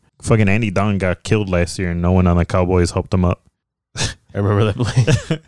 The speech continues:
Speaker 2: remember watching that.
Speaker 1: So I think even maybe possibly in the first game, they're just gonna be like, "Fuck it, we're losing. Let's put the kid in," you know?
Speaker 2: I don't think they're that thirsty. I-, if he's so committed, 'cause they keep bringing it up, the plan, right? The plan, the plan, the plan, and bring him along.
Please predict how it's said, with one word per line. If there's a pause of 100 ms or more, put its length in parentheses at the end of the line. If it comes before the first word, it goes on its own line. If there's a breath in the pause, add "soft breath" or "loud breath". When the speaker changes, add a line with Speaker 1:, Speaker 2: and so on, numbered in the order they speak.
Speaker 2:
remember
watching
that. (680)
Speaker 1:
So (480)
I
think
even
maybe
possibly
in
the
first
game,
they're
just
gonna
be
like, (160 soft breath)
"Fuck
it,
we're
losing. (800 soft breath)
Let's
put
the
kid
in,"
you
know? (640)
Speaker 2:
I
don't
think
they're
that
thirsty.
I-,
if
he's
so (200)
committed,
'cause
they
keep
bringing
it
up,
the
plan,
right?
The
plan,
the
plan,
the
plan,
and
bring
him
along.